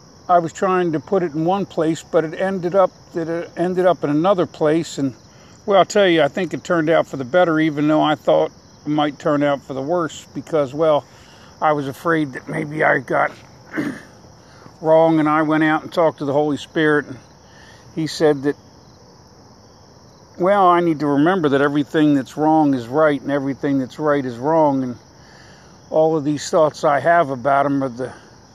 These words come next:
thoughts I choose, and the ones I choose are the ones I have. So if I want to see the world is wrong and everything is going wrong, then,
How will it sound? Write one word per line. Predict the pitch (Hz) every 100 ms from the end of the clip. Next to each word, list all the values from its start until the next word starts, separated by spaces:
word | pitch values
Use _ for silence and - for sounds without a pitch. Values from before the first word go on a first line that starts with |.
| - -
thoughts | 151 139 -
I | 151
choose, | 123 - 208 208 175 131
and | 131
the | 139
ones | 147 170 147
I | 156
choose | 151 - 208 214 151
are |
the | 151
ones | 156 165 143
I | 160
have. | 143 196 98 110 - - - - - - - - - -
So | - 185
if | 151
I | 175
want | 185 180
to | 160
see | - 175
the | 156
world | 165 165 160
is | 143 127
wrong | 156 165 185 175
and | 156
everything | 156 160 151 160 160
is | 131
going | 143 196 180
wrong, | 143 143 147 160
then, | 165 156 151